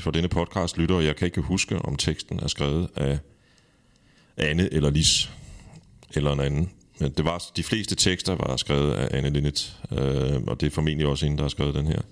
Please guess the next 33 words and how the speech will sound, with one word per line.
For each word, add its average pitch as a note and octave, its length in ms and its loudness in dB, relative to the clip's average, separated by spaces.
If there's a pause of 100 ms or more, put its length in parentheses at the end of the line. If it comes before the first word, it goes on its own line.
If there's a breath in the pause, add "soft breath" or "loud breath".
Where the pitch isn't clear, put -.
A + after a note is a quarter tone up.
(480 soft breath)
Det F2 220 -2
er G2 240 -4
et, F2+ 200 -4
øh, E2 280 2
tema, A2+ 420 2
når G#2 140 0
man F2 180 0
læser F#2 360 2
de G2+ 180 -2
gamle E2 380 0
interviews E2+ 540 0
med F2 260 0
Anne E2 400 0
og D2+ 360 0
Lis, - 400 0 (120)
at, E2+ 320 -4
øh, D2 500 2 (1040 soft breath)
der F#2 60 2
sker G#2+ 260 2
en G2 80 0
masse F2 280 2
på, D#2 640 2
på, C#2 460 2 (120)
på D#2 100 0
den D2 100 -2
danske D2+ 300 0
musikscene, E2 640 0
som D2+ 160 0
selvfølgelig E2 400 0
er D2+ 40 0
påvirket E2 540 0
af C#2 60 0
den C#2+ 340 -2